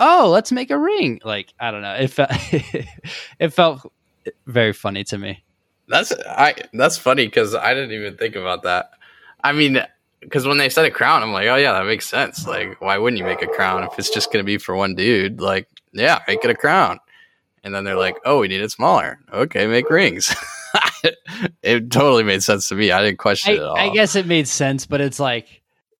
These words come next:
Speaker 1: i-, it's very, uh, like,
Speaker 2: I mean, obviously it's obvious
Speaker 1: everyone
Speaker 2: 'cause the
Speaker 1: knows
Speaker 2: show's
Speaker 1: it's gonna,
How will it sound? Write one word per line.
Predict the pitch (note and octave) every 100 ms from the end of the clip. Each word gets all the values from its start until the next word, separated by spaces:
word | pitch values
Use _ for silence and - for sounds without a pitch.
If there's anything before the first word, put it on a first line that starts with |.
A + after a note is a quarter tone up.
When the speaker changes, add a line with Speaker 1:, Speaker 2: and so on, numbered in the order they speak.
| _
Speaker 1:
i-, |
it's | B2+ D3 C3 C#3 A#2+
very, | A#2+ D3 D3 C#3 C3+
uh, | B2 B2 - C#3+
like, | B2 A#2 _ _ _ _ _ _ -
Speaker 2:
I | F3+
mean, | E3+ -
obviously | F3+ F3+ C#3 C#3
it's | B2+
obvious | B2 B2 A#2+ -
Speaker 1:
everyone | F3+
Speaker 2:
'cause | E3+
the | E3+
Speaker 1:
knows | E3+
Speaker 2:
show's | E3+ B2 A2+
Speaker 1:
it's | -
gonna, | A2+